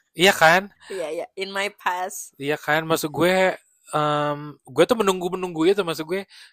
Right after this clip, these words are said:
Speaker 1: kalau lu nggak bisa ya udah mendingan gue get out
Speaker 2: Iya.
Speaker 1: aja gitu. Dan
Speaker 2: Bu-
Speaker 1: beneran gue get the fuck out
Speaker 2: Iya,
Speaker 1: dari
Speaker 2: iya, iya.
Speaker 1: relationship gitu kan.
Speaker 2: <laughs> Bukan mau nyari drama, tapi maksudnya kayak kita
Speaker 1: Ayo
Speaker 2: nggak
Speaker 1: dong, something dong
Speaker 2: nggak suka
Speaker 1: gitu.
Speaker 2: yang, maksudnya kalau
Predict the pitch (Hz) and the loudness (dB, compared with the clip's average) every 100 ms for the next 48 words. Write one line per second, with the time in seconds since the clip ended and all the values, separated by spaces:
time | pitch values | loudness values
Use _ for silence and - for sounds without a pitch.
0 | _ _ - 156 160 160 160 151 135 147 | _ _ 0 4 6 6 4 2 0 0
1 | 220 180 196 196 175 202 196 147 _ _ | 0 2 2 0 -4 -4 -6 -6 _ _
2 | 147 - 156 147 151 147 160 139 113 110 | -4 0 0 0 -2 -8 -4 -4 -6 -8
3 | 117 117 113 147 131 110 104 _ _ _ | -6 -4 -4 -6 -8 -10 -12 _ _ _
4 | - 113 - - - 101 170 160 151 147 | -14 -14 -14 -18 -18 -12 -8 -8 -8 -10
5 | 143 226 - 240 226 190 196 208 - - | -4 -4 -4 -4 -6 -8 -10 -10 -10 -14
6 | - _ - - - - 214 254 277 269 | -18 _ -18 -14 -12 -6 -4 0 0 4
7 | 262 262 254 254 233 220 269 302 285 294 | 4 6 4 2 0 0 0 2 4 4
8 | 262 302 247 226 214 - - - - 233 | 4 4 8 10 10 6 -2 -16 -6 0
9 | - 240 208 156 127 135 190 240 185 127 | 4 6 6 2 2 0 -2 -2 -12 -8
10 | 151 208 220 214 220 214 226 - 254 311 | 0 2 2 2 4 2 0 -2 0 2
11 | 311 247 202 | 4 6 4